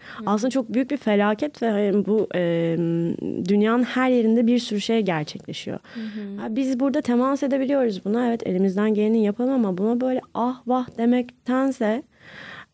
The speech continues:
Speaker 2: e, biraz daha nereden bu işin ucundan tutabiliriz ve normal zamanda biz bu deprem, illa deprem mi olması gerekiyor yani?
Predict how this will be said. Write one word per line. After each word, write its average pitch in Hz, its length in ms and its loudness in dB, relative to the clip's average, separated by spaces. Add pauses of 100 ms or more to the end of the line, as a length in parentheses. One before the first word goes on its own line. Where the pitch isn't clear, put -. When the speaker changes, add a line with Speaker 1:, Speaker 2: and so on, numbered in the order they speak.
Speaker 2:
e, 180 720 0 (160)
biraz 311 320 2
daha 277 200 2
nereden 262 540 4
bu 190 120 2
işin 175 360 -2
ucundan 165 380 -2
tutabiliriz 254 560 -4
ve 240 220 -2
normal 208 540 2
zamanda 220 540 2
biz 196 260 -2
bu 226 280 0
deprem, 214 540 -2
illa 226 420 2
deprem 254 400 0
mi 247 80 4
olması 156 400 -2
gerekiyor - 400 -6
yani? - 180 -6